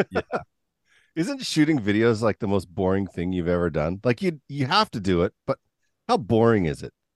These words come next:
Speaker 1: I love it. I, I
Speaker 2: Really?
Speaker 1: e-, especially with this band, because my previous band, we were a makeup band, when we would shoot a video, they were, like, very story oriented, and, and it would take, like, ten hours, and I'd be in makeup for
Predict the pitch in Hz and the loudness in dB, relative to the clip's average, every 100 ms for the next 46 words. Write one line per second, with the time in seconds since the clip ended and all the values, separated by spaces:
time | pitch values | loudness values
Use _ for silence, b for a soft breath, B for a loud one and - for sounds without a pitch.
0 | - 139 185 123 117 98 - _ - 135 | 0 2 6 6 4 2 -2 _ 0 2
1 | 143 147 139 165 330 - _ 170 - 185 | 4 4 6 6 2 -4 _ -6 0 0
2 | - 254 247 254 175 170 185 - 151 143 | 4 2 2 0 -2 0 -2 0 2 2
3 | 127 - 143 123 123 139 147 147 165 160 | -2 -2 -2 -2 -8 -12 -10 -2 0 2
4 | 196 208 170 123 - 135 131 131 143 127 | 0 0 0 -2 0 2 2 2 2 2
5 | 107 113 131 113 101 - 98 92 92 90 | 2 0 -2 0 -2 -2 -4 -4 -6 -10
6 | _ _ _ _ 120 139 143 156 190 147 | _ _ _ _ 4 8 8 8 6 4
7 | - 147 117 107 113 110 104 98 107 104 | 2 0 2 0 0 2 2 2 0 0
8 | 101 95 92 85 90 87 113 110 101 - | 0 0 -2 -4 -4 -2 0 0 -4 -10
9 | - - 110 107 104 101 104 101 95 - | -16 -2 0 2 2 0 0 -2 -4 -2
10 | 101 98 92 87 113 117 104 127 113 107 | -2 -2 -4 -2 0 0 0 0 0 -2
11 | 85 - 135 120 107 104 90 80 87 95 | -4 -4 -4 -2 -2 -2 -4 -6 -4 -2
12 | 90 107 95 90 98 104 90 82 - 82 | -2 -2 -2 -2 -4 -2 -2 -4 -8 -14